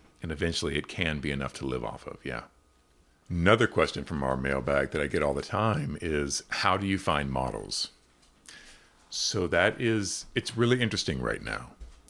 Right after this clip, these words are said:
because finding models to work with has always been the most difficult thing that I do, mainly because of the type of videos that we make. That's a big part of it. But also, you know, not everybody wants to do this. It's a rather daunting proposition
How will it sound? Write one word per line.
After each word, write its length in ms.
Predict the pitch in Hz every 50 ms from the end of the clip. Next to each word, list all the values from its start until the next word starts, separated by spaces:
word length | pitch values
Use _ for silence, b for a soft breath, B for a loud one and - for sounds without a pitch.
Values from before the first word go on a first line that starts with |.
| - - -
because 340 | - 95 - 95 80 78 -
finding 380 | - - 92 90 95 98 101 98
models 300 | 98 92 92 92 90 -
to 100 | - 87
work 260 | 80 82 82 - -
with 120 | 76 -
has 260 | - 80 76 - - -
always 300 | - 87 85 98 104 95
been 460 | 82 - 90 82 76 73 71 69 69 -
the 100 | - 76
most 400 | 76 78 80 78 73 - - - -
difficult 480 | 92 - - 98 - 82 78 73 -
thing 220 | - 76 69 69 67
that 120 | - 71
I 180 | 69 80 113 127
do, 400 | - - 60 58 58 57 60 - - b b b b b b b b b - - -
mainly 440 | - 101 90 95 110 123 139 165 165
because 320 | 123 110 - - 107 98
of 60 | 95 85
the 80 | 82
type 240 | - - 90 82 -
of 200 | 73 67 76 73 - -
videos 320 | 104 101 101 113 104 82 -
that 120 | - 55
we 100 | 55 64
make. 340 | 64 62 - 53 53 - -
That's 200 | - - - -
a 40 | 76
big 180 | 71 71 64
part 220 | - - 58 55 53
of 100 | 53 52
it. 120 | 52 55 - - B B B B B B B B B B -
But 140 | - 87 82
also, 800 | - 78 78 92 104 - - - 95 85 78 78 78 78 - - - - -
you 80 | - 80
know, 80 | 69 71
not 380 | - 80 67 62 62 65 73 85
everybody 320 | 90 92 92 98 95 98
wants 220 | 95 95 98 92
to 80 | - 90
do 180 | 82 92 113 120
this. 240 | - - - -
It's 160 | - - - -
a 100 | 92 67
rather 480 | 67 71 69 71 76 73 76 73 73
daunting 480 | 69 69 - 73 73 82 85 92 87 73
proposition 880 | - - 73 69 - 69 - - 82 98 - - 71 60 58 58 60